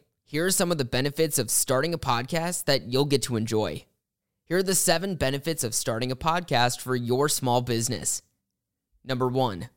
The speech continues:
podcasts are easy and inexpensive to create. The requirement for starting a podcast is easy and simple. Basically, anyone can create a podcast if they have a computer,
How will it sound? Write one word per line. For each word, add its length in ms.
podcasts 540
are 120
easy 380
and 180
inexpensive 580
to 100
create. 500
The 80
requirement 540
for 120
starting 300
a 40
podcast 640
is 160
easy 320
and 100
simple. 460
Basically, 720
anyone 340
can 200
create 260
a 40
podcast 720
if 140
they 120
have 160
a 40
computer, 640